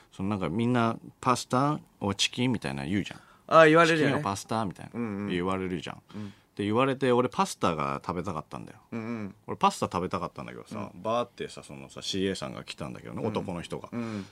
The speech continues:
Speaker 1: 来たんだけど、みんな聞いてたのよ。
Speaker 2: うん。
Speaker 1: 「チキンはパスタ？」って言ってたのに、
Speaker 2: はいはい。
Speaker 1: 俺の時だけ、「チキン！」って言って出されたの。
Speaker 2: うん。
Speaker 1: <laughs> え、あれ？問答無用のチキンね。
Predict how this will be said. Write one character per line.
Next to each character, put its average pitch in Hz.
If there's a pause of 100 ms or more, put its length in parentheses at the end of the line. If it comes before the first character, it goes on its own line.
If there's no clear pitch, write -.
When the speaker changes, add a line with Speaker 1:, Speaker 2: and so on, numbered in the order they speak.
(160)
Speaker 1:
来 -
た 107
ん 87
だ 80
け 80
ど、 80
み 117
ん 175
な 165
聞 143
い -
て -
た 90
の 71
よ。 120 (100)
Speaker 2:
う 127
ん。 127
Speaker 1:
「チ -
キ 110
ン 87
は 87
パ 101
ス -
タ？」 110
っ -
て 92
言 87
っ -
て -
た 101
の 85
に、 78
Speaker 2:
は 67
い -
は 131
い。 135
Speaker 1:
俺 131
の 107
時 120
だ 85
け、 78 (340)
「チ 285
キ 156
ン！」 101
っ -
て -
言 82
っ -
て -
出 92
さ 95
れ -
た -
の。 - (220)
Speaker 2:
う 123
ん。 -
Speaker 1:
<laughs> -
え、 147
あ 127
れ？ 381 (920)
問 196
答 196
無 190
用 185
の 175
チ -
キ 110
ン -
ね。 67